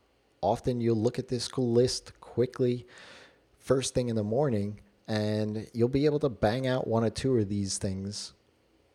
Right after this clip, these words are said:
right before you do anything else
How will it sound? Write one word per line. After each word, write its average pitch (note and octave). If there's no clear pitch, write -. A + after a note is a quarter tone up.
right A#2+
before D3+
you C3+
do B2+
anything A#2
else -